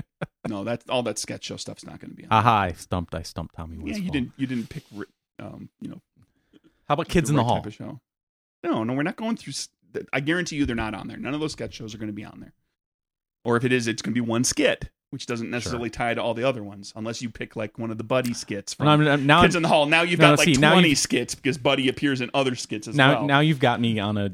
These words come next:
Speaker 2: on a Canadian show tangent. So let me pick an actual sh-, T V show from Canada, Degrassi Junior High. Is that in, in this universe?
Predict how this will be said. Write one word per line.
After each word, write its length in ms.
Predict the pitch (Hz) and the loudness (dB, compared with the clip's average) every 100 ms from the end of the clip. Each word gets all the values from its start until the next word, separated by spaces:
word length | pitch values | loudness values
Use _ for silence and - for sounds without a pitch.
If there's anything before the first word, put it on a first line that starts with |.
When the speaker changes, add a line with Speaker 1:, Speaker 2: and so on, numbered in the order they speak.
| - | -4
Speaker 2:
on 140 | 98 | -4
a 40 | 87 | -6
Canadian 500 | - 104 98 90 87 | -4 -2 -2 -2 -4
show 240 | - 92 | -4 -4
tangent. 540 | 85 - 82 - 82 - | -4 -6 -8 -8 -10 -6
So 220 | 95 85 | -4 -2
let 160 | 95 110 | 0 0
me 100 | 113 | 2
pick 180 | 120 | 2
an 100 | 113 - | 0 -2
actual 600 | 92 98 - 107 98 87 | -2 -4 -2 -2 -2 -4
sh-, 200 | - - | -10 -12
T 160 | - 120 | -4 -2
V 140 | 98 95 | -2 -4
show 220 | - 90 | 0 0
from 160 | - 85 | -2 -6
Canada, 440 | - 87 82 80 | -4 -4 -4 -8
Degrassi 640 | 82 120 104 110 101 - 104 | 2 2 4 4 4 2 0
Junior 340 | 101 92 90 | 2 2 0
High. 320 | 82 82 - - - - | -2 -4 -8 -16 -14 -2
Is 160 | 110 98 | 0 4
that 260 | 104 110 | 4 4
in, 220 | 127 117 104 | 2 4 6
in 40 | |
this 140 | 98 - | 4 2
universe? 500 | 98 87 - - | 0 0 -6 -14